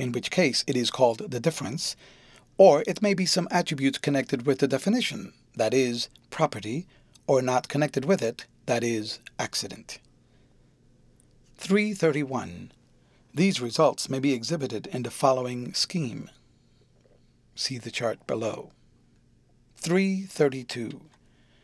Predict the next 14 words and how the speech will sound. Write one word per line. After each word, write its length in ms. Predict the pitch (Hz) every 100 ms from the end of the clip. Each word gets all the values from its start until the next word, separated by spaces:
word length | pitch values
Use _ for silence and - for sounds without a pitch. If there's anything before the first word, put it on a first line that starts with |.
| _ _ _ _ _ _ _ _ _ _ _ _
The 120 | -
distinction, 800 | 147 156 - 233 - 127 117 196 - _ _ -
which 240 | 135 -
underlies 520 | 156 139 135 131 120
this 120 | 131
division 380 | - 127 131 131
between 340 | 120 127 127 120
predicating 480 | 147 139 139 120
a 60 | 117
class 440 | - 143 156 208
and 220 | - 139 131
predicating 420 | 139 - 123 120
an 100 | 127
attribute, 600 | 156 - 110 110 131